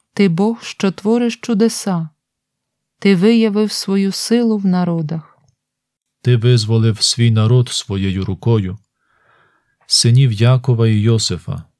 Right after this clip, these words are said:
Speaker 1: Боже, тебе бачили води, тебе бачили води і збурилися, а безодні захиталися.
Speaker 2: Ринула вода з хмар, голос подали хмари. Їх пронизували твої стріли.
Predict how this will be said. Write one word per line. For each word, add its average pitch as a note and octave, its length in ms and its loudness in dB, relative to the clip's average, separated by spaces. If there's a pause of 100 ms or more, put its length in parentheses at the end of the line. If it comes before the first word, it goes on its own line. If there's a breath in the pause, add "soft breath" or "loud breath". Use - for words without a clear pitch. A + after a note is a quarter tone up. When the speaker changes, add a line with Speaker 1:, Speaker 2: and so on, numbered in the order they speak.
Speaker 1:
Боже, G3 460 0
тебе G3 320 -2
бачили G#3 520 -2
води, F#3 400 -2
тебе F3+ 300 -2
бачили G#3 500 0
води G#3 440 0
і G3+ 60 0
збурилися, F3 960 -4 (760)
а - 120 0
безодні G3+ 680 0
захиталися. E3+ 1120 -4 (460)
Speaker 2:
Ринула A#2 500 2
вода A2+ 420 2
з - 120 -2
хмар, F2+ 580 -6 (160)
голос A#2 540 0
подали F#2 460 -6
хмари. F#2 500 -6 (1120)
Їх A#2+ 340 -2
пронизували B2 800 2
твої A2+ 360 -2
стріли. F2 600 -4